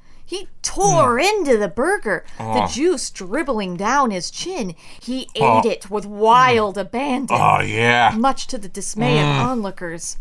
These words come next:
Speaker 2: Mm.
Speaker 1: Henry appeared to be a lion
Speaker 2: Mm.
Speaker 1: and gorging
Speaker 2: Oh.
Speaker 1: himself on a
Speaker 2: Mm,
Speaker 1: kill.
Speaker 2: yeah.
Speaker 1: After the last tasty morsel, Henry sucked on
Speaker 2: Mm.
Speaker 1: each fingertip to capture any remaining sauce or crumbs.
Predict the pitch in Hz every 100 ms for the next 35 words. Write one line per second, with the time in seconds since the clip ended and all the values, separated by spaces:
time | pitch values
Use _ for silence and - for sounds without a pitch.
0 | - - 185 175 147 - - 311 269 214
1 | - 294 240 220 208 185 190 208 294 269
2 | 190 185 170 240 254 330 240 220 123 214
3 | - 214 208 220 202 139 139 139 - -
4 | 113 98 107 117 - 127 127 - - -
5 | 254 254 262 220 202 240 269 277 - -
6 | - - - - - 330 - - 82 214
7 | - - 233 233 202 170 143 - - -
8 | - - 269 220 190 - - 269 - -
9 | 180 - 254 220 - - 277 226 165 -
10 | 185 - - - - - - - 208 208
11 | - - - 233 220 160 - - - 185
12 | 190 180 170 - 190 175 175 - - -
13 | 185 180 180 - -